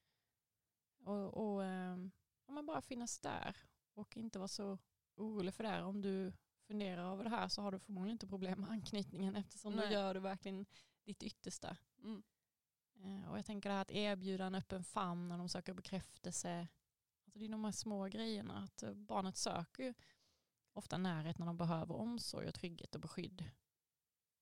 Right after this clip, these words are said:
Speaker 1: Men, eh, för att de ska få detta av oss vuxna så är det ju viktigt att vi själva är då i balans
Speaker 2: Mm.
Speaker 1: med våra känslor, precis som du beskrev i ditt exempel.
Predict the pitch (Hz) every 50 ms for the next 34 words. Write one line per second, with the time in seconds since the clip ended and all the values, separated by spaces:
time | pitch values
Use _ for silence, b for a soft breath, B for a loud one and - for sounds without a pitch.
0 | _ _ _ 202 202 196 190 185 180 180 180 180 180 190 185 - - 196 190 -
1 | - 196 185 - - 196 196 175 - b b b b b - - 233 196 - -
2 | 233 247 - - 202 202 202 190 - - - 208 214 - - - 185 175 175 190
3 | 180 180 190 190 208 202 - 185 185 - 196 185 - - 196 202 202 202 196 190
4 | 214 240 240 - - - _ _ - 196 202 190 185 170 175 180 185 - 180 180
5 | 190 190 - - - - - - 185 214 214 196 196 180 170 - 180 - 196 -
6 | 180 - - 196 - - - 190 - - 202 196 202 202 196 208 - - 202 196
7 | 196 196 196 202 - - 208 - - - 226 214 - - 226 196